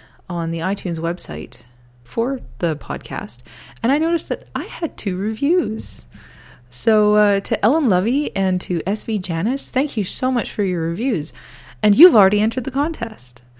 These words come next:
So, uh, so that's how you enter. Just, uh, leave a review in iTunes, and, uh, it can be a bad review. I, I don't mind.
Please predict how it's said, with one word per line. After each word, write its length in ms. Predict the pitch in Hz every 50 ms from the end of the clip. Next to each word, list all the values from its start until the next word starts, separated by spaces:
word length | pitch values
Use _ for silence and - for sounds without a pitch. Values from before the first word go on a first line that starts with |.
| - - - - - - - - - - - -
So, 520 | - - - - 185 175 175 170 170 175
uh, 220 | 175 170 170 165 -
so 160 | - - 220
that's 200 | 220 226 226 226
how 100 | - 226
you 160 | 214 202 190
enter. 280 | 185 180 175 160 147 143
Just, 400 | 147 - - 196 196 - - -
uh, 140 | 185 180 180
leave 180 | 185 214 240
a 80 | 262 247
review 320 | 240 220 185 202 196 190
in 60 | 180
iTunes, 580 | 170 160 175 185 - 247 254 277 302 - - - - - - - - - - - - - - -
and, 440 | 175 170 165 165 160 160 165 165 170
uh, 180 | 165 165 160 165
it 80 | 175 -
can 100 | - 285
be 100 | 226 196
a 60 | 160
bad 220 | - 113 123 143
review. 360 | 160 160 170 180 175 185 190 190 - - - -
I, 160 | 247 247 269 247 - - -
I 40 | 220
don't 120 | 226 202
mind. 280 | 160 147 139 170 202 214